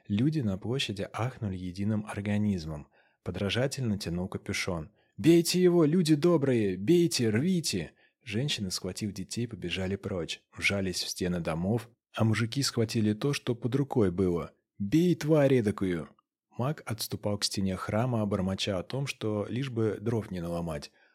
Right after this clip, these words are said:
В голову прилетел увесистый камень, ожёг висок острым краем, по щеке покатилась струйка крови, остановилась, рана затянулась. Встал уже и тот здоровяк, грохоча бронёй с огромной,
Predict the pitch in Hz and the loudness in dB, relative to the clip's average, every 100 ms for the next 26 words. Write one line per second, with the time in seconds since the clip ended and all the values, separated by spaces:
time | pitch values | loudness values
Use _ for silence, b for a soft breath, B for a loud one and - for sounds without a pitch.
0 | b _ 98 95 127 165 135 120 110 107 | b _ -10 -2 0 2 0 0 -2 -2
1 | - 135 117 110 113 - 123 113 120 90 | -2 0 2 0 -2 -6 -6 -2 -2 -2
2 | 71 - - 90 110 - 113 - 120 - | -6 -12 -8 -2 -2 0 -2 0 -2 -4
3 | 107 104 - 113 110 120 98 82 - _ | -6 -6 -4 -4 0 -2 -2 -4 -12 _
4 | - - 104 123 123 107 92 - 113 107 | -4 -4 -2 -2 -2 -6 -8 -4 -2 -2
5 | - - 90 92 98 107 95 87 78 - | -4 -6 -8 -6 -8 -2 0 0 -2 -6
6 | _ - - 98 92 90 110 120 110 - | _ -8 -6 -4 -4 -2 -2 -2 -4 -6
7 | _ _ _ 92 92 95 95 - 95 87 | _ _ _ -6 -4 -4 -6 -4 -4 -2
8 | 78 67 - _ _ _ _ - - 131 | -6 -8 -12 _ _ _ _ -8 -2 0
9 | 143 117 120 113 120 110 120 139 131 82 | 2 2 0 0 -2 0 0 2 2 0
10 | - - - - - 92 90 85 95 127 | -4 -10 -8 -6 -4 -4 -2 -2 -2 -2
11 | 113 - 90 98 123 113 76 | -2 -4 -4 -2 0 -2 -4